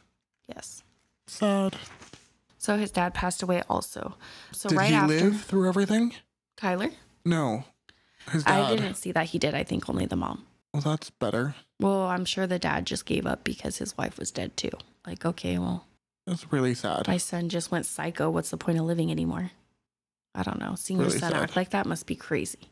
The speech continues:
Speaker 1: Tyler ended up going and putting towels on his parents' head, which they say could be a form of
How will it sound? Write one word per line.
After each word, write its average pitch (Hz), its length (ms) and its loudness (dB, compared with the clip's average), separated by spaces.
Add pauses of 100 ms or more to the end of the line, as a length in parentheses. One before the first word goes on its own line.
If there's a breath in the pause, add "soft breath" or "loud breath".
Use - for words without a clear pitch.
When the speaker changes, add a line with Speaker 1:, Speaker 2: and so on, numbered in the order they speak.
(200)
Speaker 1:
Tyler 220 280 2
ended 220 220 -2
up 220 160 2
going 196 280 2
and 196 100 0
putting 185 240 0
towels 175 280 2
on 196 100 2
his 202 100 0
parents' 190 300 0
head, 185 420 0
which 180 280 2
they 170 120 0
say 165 280 -2
could 160 300 0
be 160 260 0
a 156 80 0
form 165 360 0
of 175 380 -2